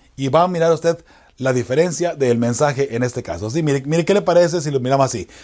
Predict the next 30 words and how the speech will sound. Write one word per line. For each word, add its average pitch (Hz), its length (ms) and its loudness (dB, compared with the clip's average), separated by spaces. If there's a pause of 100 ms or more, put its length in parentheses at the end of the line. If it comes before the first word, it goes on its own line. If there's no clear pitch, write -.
(120)
"Digno 214 320 0
eres 208 120 4
de 175 60 -2
tomar 170 240 2
el 160 140 2
libro 180 320 0
y 151 80 -4
de 139 160 2
abrir 160 280 2
sus 240 200 -6
sellos, 147 400 -2 (380)
porque 151 200 2
tú 226 140 -2
fuiste 240 260 0
inmolado, 185 520 2 (340)
y 156 100 -2
con 233 240 2
tu 247 140 -2
sangre 156 720 2 (260)
has 214 280 0
redimido", 190 600 0
eliminemos 120 440 -4
nos, 143 180 -6 (280)
"has 160 200 4
redimido 214 640 2
para 139 240 2
Dios". 165 440 0 (760)
¿Qué 185 140 2
ha 196 60 6
redimido? 180 600 2